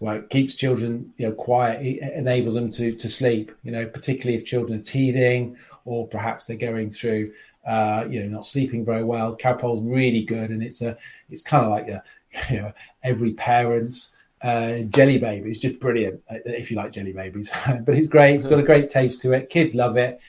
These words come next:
and it enables them to be relaxed. It, it's, you know, people don't die from Calpol. I mean, I don't, I don't know, but I, I ca-, I don't think you'll find a case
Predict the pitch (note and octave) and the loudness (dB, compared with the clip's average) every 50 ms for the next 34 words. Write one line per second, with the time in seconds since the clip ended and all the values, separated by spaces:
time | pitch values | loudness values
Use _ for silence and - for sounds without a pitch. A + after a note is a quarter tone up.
0 | - _ _ C#3 C3+ C3+ C#3 C3+ - C#3 C3+ C3+ C3 C#3 C#3 C3+ B2+ B2 G#2+ C3 | -20 _ _ 0 0 0 0 -2 -2 -2 -2 2 2 2 2 2 0 -2 -2 -2
1 | C3 C3 C3 B2 - - B2+ C3+ C3+ C3 B2+ B2+ B2+ C#3+ C3+ C3 C#3 C#3 B2 - | -2 -2 -2 -4 -6 -6 -4 -2 0 0 0 -2 -2 0 2 4 6 4 4 2
2 | - - - - _ - - - _ _ - D#3+ D#3 - - D3+ - - - _ | -2 -8 -16 -18 _ -20 -20 -20 _ _ -10 -10 -8 -6 -4 -6 -6 -6 -10 _
3 | _ _ - - D#3+ D#3+ D#3 - G3+ A3 G#3+ G3 F3 D3 - - D#3+ D3+ D#3+ E3+ | _ _ -12 -4 -2 -2 2 4 4 4 6 6 4 4 4 6 8 10 10 10
4 | D#3+ D3+ - B2+ B2 - C#3+ D3 D#3 D#3 D#3 - A2+ - - - - C#3 C#3+ D#3 | 8 6 2 -2 -4 -2 0 2 2 0 0 -2 -6 -6 -6 -6 -2 0 0 2
5 | D#3 F#3 E3+ D3+ - - _ - C#3+ D3+ C#3 B2 A#2 A#2+ C3+ C3 B2 G#2+ G2+ G2+ | 2 2 0 -2 -4 -8 _ -8 -6 -4 -4 -4 -4 -2 -2 -2 -2 -4 -6 -10
6 | G2+ B2+ B2 - A#2+ B2+ C3 C3 C3+ - - B2 C3 - - - C#3+ - - C3+ | -12 -12 -12 -8 -6 -6 -6 -6 -8 -8 -8 -8 -8 -8 -10 -14 -10 -4 -2 0
7 | C3+ C3 C3+ C#3 C3 B2+ B2+ B2+ - C3+ B2 B2 - - _ - - - _ _ | 0 2 2 2 2 2 0 -4 -8 -8 -8 -8 -10 -14 _ -20 -20 -20 _ _
8 | - B2 B2 A#2+ A#2+ - - C3 B2+ B2 A#2 A#2 A2+ - - D3 C3+ A2+ G#2+ G#2+ | -6 -4 -4 -4 -4 -4 -2 -2 -2 -2 -4 -6 -8 -8 -6 -6 -6 -6 -6 -10
9 | - - - - | -14 -14 -16 -16